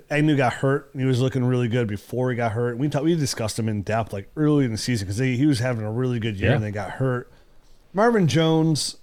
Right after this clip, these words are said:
Speaker 1: at this point in his career, it, it doesn't excite me. I think, I think Peterson's gonna shake it up a little bit. A lot of those guys, again, Laviska Shenault, I've never been a fan of his from a fantasy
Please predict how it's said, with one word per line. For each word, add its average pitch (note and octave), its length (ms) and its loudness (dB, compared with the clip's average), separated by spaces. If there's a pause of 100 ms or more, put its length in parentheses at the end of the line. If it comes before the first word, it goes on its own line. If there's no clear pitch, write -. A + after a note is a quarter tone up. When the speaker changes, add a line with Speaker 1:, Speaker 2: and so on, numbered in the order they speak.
(120)
Speaker 1:
at C3+ 140 -2
this G3 200 4
point F3+ 180 0
in E3 40 4
his C#3+ 100 0
career, B2+ 680 -2 (320)
it, D#3+ 160 0
it F#3 160 -2
doesn't B2+ 240 2
excite A2 300 -2
me. A2+ 220 -6
I F3+ 200 2
think, F3 400 0 (920)
I D#3+ 100 0
think F#3+ 220 2
Peterson's C#3 460 0
gonna A#2 160 -2
shake B2 320 -4
it A2+ 80 -2
up G#2 100 -4
a A2 40 -4
little A2+ 180 -2
bit. C3 80 -14
A C#3+ 40 -8
lot D3+ 140 2
of E3 60 4
those D3 160 2
guys, B2 400 0 (140)
again, E3 420 0
Laviska D#3 380 2
Shenault, C3+ 440 0
I've C3 180 2
never A#2 300 0
been G2+ 160 -4
a G2+ 60 -2
fan G#2 240 -6
of G2+ 80 -4
his G#2 380 -4 (200)
from A2+ 140 -8
a G#2 60 -4
fantasy G2 540 -8